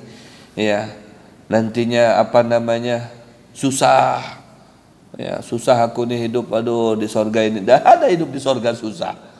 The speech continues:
Ya, itu di sorga dunia. Hmm, sorga dunia aja ny-, nyaman, apalagi sorga akhir, sorga akhirat. Ya, coba bayangkan pian hidup, ndak ada mati, kada ada garing, kada ada susah,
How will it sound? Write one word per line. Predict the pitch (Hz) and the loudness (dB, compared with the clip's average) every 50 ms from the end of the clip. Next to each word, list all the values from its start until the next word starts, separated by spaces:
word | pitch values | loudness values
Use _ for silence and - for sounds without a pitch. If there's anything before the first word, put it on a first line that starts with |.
| - - _ - - - | -20 -20 _ -20 -12 -6
Ya, | 123 127 110 90 71 | -4 -4 -4 -2 -2
itu | 107 131 127 165 165 | -4 -2 0 0 0
di | 156 139 | 0 0
sorga | 135 139 131 131 123 131 | 0 0 0 2 2 0
dunia. | 131 135 135 135 147 151 156 151 - - - - - - - - - - - - - - | 0 -2 -4 -4 -4 -2 -2 -4 -4 -6 -12 -20 -20 -20 -20 -20 -20 -20 -20 -20 -20 -16
Hmm, | - 107 104 98 87 90 95 92 - - | -12 -12 -10 -10 -10 -10 -12 -12 -10 -6
sorga | 101 104 107 110 113 | -4 0 2 2 2
dunia | 117 117 113 113 117 113 110 107 | 2 2 0 0 2 2 2 2
aja | 104 107 104 | 0 -2 -2
ny-, | 107 104 101 98 104 - | -2 -2 -4 -4 -4 -2
nyaman, | 98 107 101 101 107 127 156 208 180 - - - | 0 0 0 2 2 2 0 0 -4 -12 -10 -4
apalagi | - - 147 127 110 104 101 | -2 -2 0 0 -2 -4 -4
sorga | 98 - 101 98 95 101 104 - - 113 | -4 -4 -4 -4 0 2 2 2 2 0
akhir, | 104 120 147 254 254 - - - - - - - - - - - | 2 2 2 2 0 -4 -14 -20 -20 -20 -20 -20 -20 -20 -20 -16
sorga | - - 233 214 175 160 175 175 160 180 185 180 | -8 -6 -4 -4 0 0 0 0 2 2 2 2
akhirat. | 156 165 190 220 226 233 233 233 233 208 185 - - - - - - - - - - | 2 0 -2 -2 0 -2 0 2 2 2 2 0 -2 -16 -20 -20 -20 -20 -20 -20 -14
Ya, | - 156 170 165 156 131 113 101 104 - | -12 -8 -8 -6 -6 -6 -8 -10 -12 -6
coba | 131 143 156 160 156 | -4 -2 -2 0 2
bayangkan | 139 139 143 143 147 - 143 127 120 110 120 | 2 4 4 2 2 2 0 0 0 -4 -4
pian | 120 117 107 107 | -2 0 0 0
hidup, | 107 110 110 107 117 117 113 - - - - - - - - - | -2 -4 -4 0 0 0 -2 -2 -14 -20 -20 -20 -20 -20 -16 -10
ndak | 98 95 95 95 95 95 92 | -4 -2 -2 0 0 0 0
ada | 92 90 | 0 -2
mati, | 101 107 107 104 - - - 113 117 117 113 - - - - - - - - - - _ _ - | 2 2 0 0 0 -4 -4 -4 -4 -4 -4 -8 -14 -20 -20 -20 -20 -20 -20 -20 -20 _ _ -8
kada | - - 92 92 92 | -2 0 0 2 2
ada | 95 95 90 | 2 0 0
garing, | 85 87 95 104 107 110 120 120 117 117 113 113 - - - - - - - | 2 2 4 4 4 4 2 0 0 -2 -8 -12 -16 -18 -20 -20 -20 -20 -20
kada | - - 92 92 92 92 92 | -12 -4 -2 0 0 0 0
ada | 90 92 90 87 | 0 0 0 0
susah, | 87 - 110 107 - - - 127 - - - - - | 0 -2 -4 -4 -2 0 0 0 0 0 -8 -14 -16